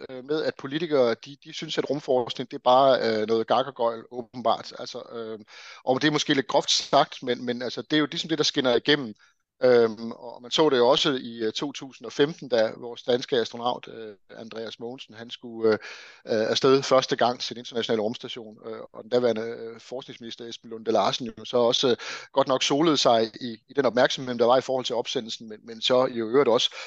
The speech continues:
slog fast, at, øh, det betyder så, nu skal I ikke komme og tro, at det betyder, at der bliver afsat flere penge til rumforskning, bare fordi vi har fået en, en dansk astronaut, ikke? Og, og man kan sige, nej, det behøver heller ikke nødvendigvis at hænge sammen på den måde,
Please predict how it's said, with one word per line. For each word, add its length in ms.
slog 180
fast, 320
at, 200
øh, 100
det 80
betyder 340
så, 160
nu 80
skal 140
I 20
ikke 80
komme 180
og 60
tro, 280
at 40
det 80
betyder, 220
at 40
der 60
bliver 160
afsat 320
flere 160
penge 200
til 100
rumforskning, 580
bare 140
fordi 180
vi 80
har 60
fået 240
en, 60
en 80
dansk 280
astronaut, 520
ikke? 160
Og, 140
og 100
man 100
kan 80
sige, 200
nej, 180
det 100
behøver 340
heller 180
ikke 120
nødvendigvis 480
at 60
hænge 120
sammen 300
på 80
den 180
måde, 240